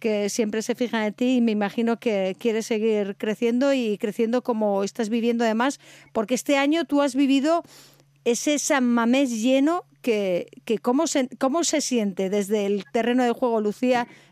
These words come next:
ese, ese estadio completo lleno para ese partido de Copa de la Reina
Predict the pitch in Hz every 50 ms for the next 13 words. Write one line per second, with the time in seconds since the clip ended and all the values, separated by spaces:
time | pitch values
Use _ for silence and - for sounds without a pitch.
0 | _ - 254 247 - - 277 262 - - 247 247 - 277 254 - - - 285 254
1 | 240 247 240 214 - 233 220 - 254 240 226 - 233 220 202 247 240 226 220 214
2 | 226 208 220 214 262 208 240 220 - 254 226 220 208 - 226 247 233 226 214 202
3 | 202 208 233 247 233 233 226 214 202